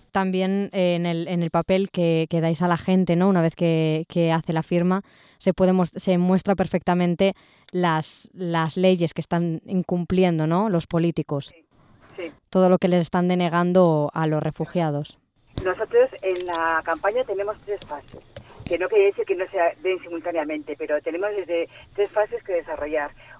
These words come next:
Speaker 2: Una son las actividades como de sensibilización por medio de, eh, videoforums, eh, talleres, recogida de firmas,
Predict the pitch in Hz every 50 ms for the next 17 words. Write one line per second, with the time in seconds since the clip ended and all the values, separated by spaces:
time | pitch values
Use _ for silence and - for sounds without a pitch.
0 | - - - 196 202 214 220 214 208 - 208 208 202 196 - 165 - _ - 156
1 | 165 165 185 190 202 208 226 - - - 185 175 170 170 170 165 156 - - 165
2 | 156 147 147 147 143 151 143 - - - 302 - - 403 214 226 254 262 - -
3 | - - - - - - 170 160 160 170 180 190 180 185 185 165 170 170 165 165
4 | 165 165 160 151 151 151 147 - - - 170 160 151 151 147 151 147 143 143 147
5 | 156 160 156 156 156 156 151 147 139 - 175 175 185 196 202 196 196 196 202 202
6 | 202 196 196 - - - - - - - - 170 170 170 160 - 147 147 156 151
7 | 180 190 196 196 185 190 190 190 190 190 190 190 - _ - 170 - 156 - -
8 | 175 160 156 156 151 - - 202 208 214 196 196 190 190 185 202 220